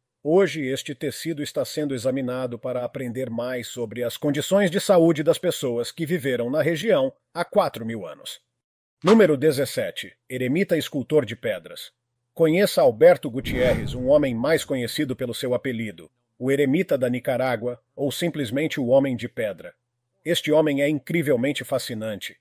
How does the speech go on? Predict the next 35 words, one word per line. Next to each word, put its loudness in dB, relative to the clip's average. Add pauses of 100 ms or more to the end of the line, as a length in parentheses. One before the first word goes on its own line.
(200)
Ele -4
decidiu -4
viver 0
nas -2
tranquilas -4
montanhas -2
da -6
Nicarágua -8 (260)
e -6
passar 4
seus -6
dias -4
esculpindo -2
nas 0
montanhas, 0 (160)
ou 0
melhor 4
dizendo, 0 (180)
esculpindo 0
a 0
própria 0
montanha. -2 (380)
Alberto, 4 (120)
nascido -2
em -2
dezessete 2
de -10
outubro -2
de -8
mil 0
novecentos -2
e -12
quarenta -6
e -12
quatro, -2